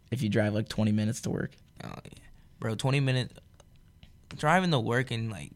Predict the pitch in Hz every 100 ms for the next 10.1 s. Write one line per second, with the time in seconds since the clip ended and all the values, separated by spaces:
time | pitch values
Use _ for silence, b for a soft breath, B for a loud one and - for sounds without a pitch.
0 | - 117 110 110 110 107 - 107 104 101
1 | 107 117 - - 110 107 107 - - 135
2 | 131 147 156 - - 160 - 139 143 127
3 | 110 117 120 127 113 - 107 104 104 -
4 | 82 - - - b b - 165 151 -
5 | - - - - - - - - - 135
6 | 160 147 139 127 123 113 113 113 110 131
7 | 135 127 117 131 127 175 170 170 160 156
8 | 151 120 120 135 135 135 131 - 104 113
9 | 113 127 135 139 143 139 139 120 117 117
10 | 120